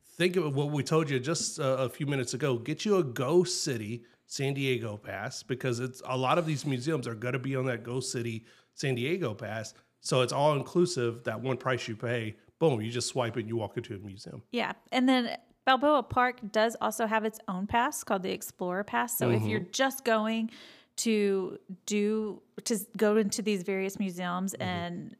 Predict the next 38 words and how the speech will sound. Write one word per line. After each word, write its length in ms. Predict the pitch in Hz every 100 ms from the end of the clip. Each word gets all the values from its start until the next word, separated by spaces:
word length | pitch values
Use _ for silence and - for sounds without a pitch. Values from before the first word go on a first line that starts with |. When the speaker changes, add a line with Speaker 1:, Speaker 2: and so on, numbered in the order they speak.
| 196
Speaker 2:
attractions 540 | 190 190 - 202 185
at 160 | 175 180
Balboa 360 | 185 180 170
Park, 420 | - 185 190 214 - - -
they 120 | - 214
have 200 | 202 180
various 640 | 190 185 190 185 - - -
passes 500 | 190 175 - 185 180
that 160 | 170
you 120 | 185
can 180 | 175 180
purchase 560 | - 175 175 233 233 226
if 140 | 185
it's 160 | 170 -
for 160 | -
one 240 | 170 170 170
day 500 | 175 180 180 180 185 - - - _
over 280 | 190 180 180
a 40 | 170
course 260 | 202 180
of 60 | 175
a 60 | 175
week. 240 | 190 180
They 80 | -
even 220 | 175 175
have, 340 | 175 160 165
I 60 | -
think, 200 | - 175
an 60 | -
annual 320 | 180 180 170
membership 640 | 170 165 170 - 170 - - - - _
that 180 | - -
lets 280 | 214 214 -
you 140 | 190 -
into 320 | 190 180 190
all 160 | 175
these 360 | 175 170 175 -
different 500 | - 175 - 165 -